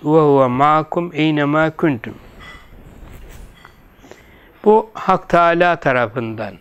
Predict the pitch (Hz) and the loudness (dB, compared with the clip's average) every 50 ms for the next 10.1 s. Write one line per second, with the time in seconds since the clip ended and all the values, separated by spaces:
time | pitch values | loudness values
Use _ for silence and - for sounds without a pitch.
0 | _ _ _ _ _ _ _ _ _ - _ _ _ _ _ _ _ _ _ _ | _ _ _ _ _ _ _ _ _ -20 _ _ _ _ _ _ _ _ _ _
1 | _ - 160 151 139 - - - 131 120 110 120 113 127 160 185 208 196 180 160 | _ -10 -4 -4 -4 -4 -4 -4 -4 -4 -4 -4 -4 -4 -4 -4 -2 -2 -4 -6
2 | - - - 180 165 139 123 107 101 107 110 123 151 208 240 - - - - - | -4 -2 0 0 0 0 -2 -6 -8 -10 -8 -4 -4 -4 -4 -6 -12 -20 -20 -20
3 | - - _ - - - - - - - - - 202 214 240 320 359 202 180 - | -20 -20 _ -20 -20 -20 -20 -20 -20 -18 -8 -2 -2 -2 0 -2 -4 -6 -8 -10
4 | - - - - - 196 202 202 202 180 180 202 208 208 214 202 208 185 - - | -12 -16 -14 -8 -6 -4 -4 -4 -4 -2 0 0 2 2 0 -2 -4 -6 0 0
5 | 202 208 202 190 208 185 - - - 247 233 - - - 135 123 117 120 117 - | 2 2 2 2 0 -2 -2 -2 0 0 0 0 0 -2 0 -2 -2 -2 -6 -8
6 | - 143 143 139 143 147 160 170 175 170 170 170 165 170 196 202 170 151 143 127 | -8 -8 -6 -6 -6 -4 -2 -2 0 0 2 2 2 2 0 -2 -2 -4 -4 -6
7 | - - 165 165 170 165 180 156 139 135 135 123 - - 143 135 147 185 196 190 | -4 -2 -2 -2 0 0 0 0 2 0 -2 -4 -4 -6 -6 -4 -2 -2 -2 -2
8 | 190 185 170 180 190 190 196 196 180 180 196 190 190 196 190 190 190 190 185 180 | -4 -4 0 2 2 4 4 4 4 4 4 4 4 4 4 2 2 2 2 2
9 | 170 175 165 143 135 117 - - 107 120 147 160 165 151 127 131 135 117 110 - | 2 2 0 0 -2 -4 -6 -8 -8 -6 -4 -4 -2 -2 -4 -4 -6 -8 -10 -12
10 | - | -20